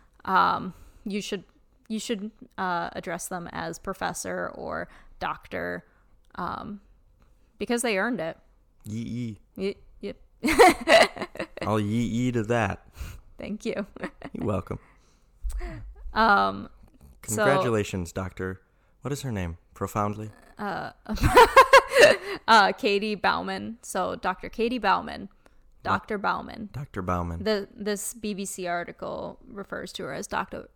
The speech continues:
Speaker 1: Doctor Bauman quite a few times, so that's good. Um, but yeah, usually you're seeing just, like, an image circulating around Facebook with some text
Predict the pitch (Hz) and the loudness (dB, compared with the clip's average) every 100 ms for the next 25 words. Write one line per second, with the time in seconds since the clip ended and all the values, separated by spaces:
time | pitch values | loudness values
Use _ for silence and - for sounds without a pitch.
0 | - - - - - - - 196 - - | -14 -12 -12 -12 -10 -10 -14 -16 -16 -18
1 | - - - - 208 - - - - _ | -20 -18 -16 -16 -14 -12 -10 -12 -14 _
2 | _ _ _ _ _ _ _ - - - | _ _ _ _ _ _ _ -16 -14 -16
3 | - - - _ _ _ _ _ _ _ | -18 -20 -20 _ _ _ _ _ _ _
4 | _ _ _ - 180 - - 214 - - | _ _ _ -2 -2 -4 -14 -6 -4 -4
5 | - - 185 180 196 196 202 185 170 - | -6 -4 -2 0 -2 -2 -2 -2 -2 -6
6 | 185 175 156 - - - - - 165 - | -6 -6 -8 -10 -12 -10 -10 -8 -10 -10
7 | 180 - - - 185 185 - - - - | -10 -10 -10 -10 -10 -10 -8 -10 -12 -12
8 | - - - - - - - - - - | -10 -12 -12 -12 -12 -12 -10 -12 -16 -12
9 | - 202 - - - | -12 -12 -12 -12 -12